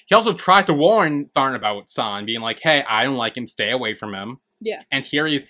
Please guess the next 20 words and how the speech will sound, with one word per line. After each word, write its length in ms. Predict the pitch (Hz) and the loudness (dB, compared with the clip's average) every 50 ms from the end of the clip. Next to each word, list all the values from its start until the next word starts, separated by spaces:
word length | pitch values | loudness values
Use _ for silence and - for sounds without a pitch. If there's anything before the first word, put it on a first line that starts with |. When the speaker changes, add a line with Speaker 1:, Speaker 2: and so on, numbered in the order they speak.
| _ _ | _ _
Speaker 1:
he 160 | - 170 170 | -4 -4 -4
didn't 320 | - 151 160 202 202 165 | 0 2 2 4 4 2
listen, 340 | 151 202 202 - 165 147 143 - - - _ | 2 0 0 0 0 -2 -2 -6 -14 -10 _
and 160 | - 170 160 147 | 0 0 2 2
then 120 | 151 165 | 0 0
San 240 | 165 185 185 185 180 | 4 4 4 4 2
kissed 320 | - 262 339 330 - - 135 | 0 0 -2 -2 -2 -2 -4
him. 160 | 101 90 87 _ _ _ _ _ _ _ _ _ _ _ _ _ _ _ _ _ _ _ - - _ _ _ _ _ _ - | -4 -4 -6 _ _ _ _ _ _ _ _ _ _ _ _ _ _ _ _ _ _ _ -20 -20 _ _ _ _ _ _ -10
So 140 | - - 175 | -2 2 4
I 100 | 175 170 | 4 4
think 380 | - - 196 196 190 190 - - | 4 2 0 0 -2 -4 -6 -2
to 280 | - 190 175 151 131 - _ _ - | 0 0 0 0 -2 -14 _ _ -2
type, 240 | 190 196 190 170 151 | 0 0 0 0 -2
it's 140 | 135 - | -4 -6
kinda 220 | - 151 139 139 139 | -4 -4 -4 -2 -2
like 140 | 139 135 131 | -2 -4 -4
a 40 | 123 | -2
whole, 260 | 131 131 131 131 127 | -2 0 0 0 2
like, 260 | 127 123 123 123 120 | 0 0 -2 -2 -6
weird 500 | 123 123 123 123 123 120 123 123 120 127 | -10 -8 -6 -6 -6 -6 -6 -8 -10 -16